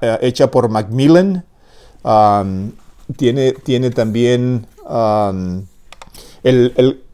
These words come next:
el, el cañón está hecho por una compañía que se llama Proof Research.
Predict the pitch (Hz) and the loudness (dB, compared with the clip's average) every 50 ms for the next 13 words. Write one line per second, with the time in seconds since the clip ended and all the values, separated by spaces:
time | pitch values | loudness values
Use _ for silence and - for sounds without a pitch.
0 | _ - 135 123 123 120 120 120 120 113 117 113 110 107 104 101 98 95 - - | _ -2 0 0 2 0 0 0 0 0 0 0 -2 -2 -2 -4 -4 -6 -8 -14
1 | _ - _ - _ _ - 120 123 120 - 120 120 123 135 147 160 175 175 175 | _ -20 _ -20 _ _ 0 0 0 2 0 0 2 2 4 4 4 4 4 2
2 | 170 - - _ _ _ - - - 127 123 - - 139 135 139 139 135 - 156 | -2 -4 -10 _ _ _ -10 -2 -2 -2 -2 2 4 6 6 6 6 6 4 2
3 | 127 - 135 123 127 143 143 135 143 131 117 120 120 123 123 127 131 - 143 - | 2 2 0 0 0 0 0 0 0 0 0 -2 -2 0 -2 -2 -2 -2 -4 -2
4 | - 123 117 117 123 135 131 120 - - - - 143 147 156 147 - 131 127 139 | 0 2 4 4 4 2 0 -2 -4 -8 -2 2 4 4 4 2 0 -2 0 0
5 | 165 165 - 226 233 233 202 - - - - - - | 0 0 0 0 0 0 0 -4 -8 -12 -12 -12 -16